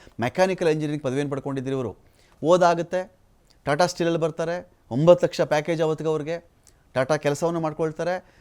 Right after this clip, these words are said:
ಕಂದಾಯ ಕೆಲಸವನ್ನು ಬಿಟ್ಬಿಡ್ತಾರೆ, ಟಾಟಾ ಕೆಲಸವನ್ನು ಬಿಟ್ಬಿಡ್ತಾರೆ, ಸಮಾಜ ಸೇವೆ ಮಾಡ್ತೀನಿ ಅಂತ ಹೊರಟುಬಿಡ್ತಾರೆ. ಮದರ್ ತೆರೇಸಾ ಅವರೊಂದಿಗೂ ಸ್ವಲ್ಪ ದಿನಗಳ ಕಾಲ ಅವರು ಕೆಲಸವನ್ನು ಮಾಡಿದ್ದಾರೆ ಅವರು.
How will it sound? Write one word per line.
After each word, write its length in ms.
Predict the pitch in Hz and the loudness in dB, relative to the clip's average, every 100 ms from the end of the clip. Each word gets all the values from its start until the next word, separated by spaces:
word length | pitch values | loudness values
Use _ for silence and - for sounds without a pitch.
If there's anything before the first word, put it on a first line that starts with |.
| _ - | _ -2
ಕಂದಾಯ 300 | 143 165 165 | 4 4 4
ಕೆಲಸವನ್ನು 320 | 170 156 165 160 | 2 -2 -4 -4
ಬಿಟ್ಬಿಡ್ತಾರೆ, 380 | 151 156 185 190 | -4 -4 -4 -4
ಟಾಟಾ 160 | 151 147 | -4 -4
ಕೆಲಸವನ್ನು 280 | 151 156 147 | -4 -4 -6
ಬಿಟ್ಬಿಡ್ತಾರೆ, 420 | 135 139 135 104 - _ - | -6 -6 -4 -6 -6 _ -4
ಸಮಾಜ 220 | 160 208 - | 2 4 4
ಸೇವೆ 140 | 180 165 | 2 2
ಮಾಡ್ತೀನಿ 220 | 151 156 | -2 -4
ಅಂತ 100 | 143 | -4
ಹೊರಟುಬಿಡ್ತಾರೆ. 440 | 131 127 123 107 - _ _ _ _ _ _ _ _ - | -6 -8 -8 -10 -12 _ _ _ _ _ _ _ _ -8
ಮದರ್ 220 | 117 151 143 | 0 2 4
ತೆರೇಸಾ 240 | 151 160 160 | 2 4 2
ಅವರೊಂದಿಗೂ 320 | 156 160 165 | 2 0 -2
ಸ್ವಲ್ಪ 160 | 160 139 139 | -2 -2 -2
ದಿನಗಳ 220 | 139 135 | -2 -2
ಕಾಲ 120 | 143 160 151 | 0 0 0
ಅವರು 120 | 135 | 0
ಕೆಲಸವನ್ನು 340 | 135 127 135 131 | -2 0 -2 0
ಮಾಡಿದ್ದಾರೆ 340 | 127 143 131 104 | 4 6 6 4
ಅವರು. 140 | 87 | -2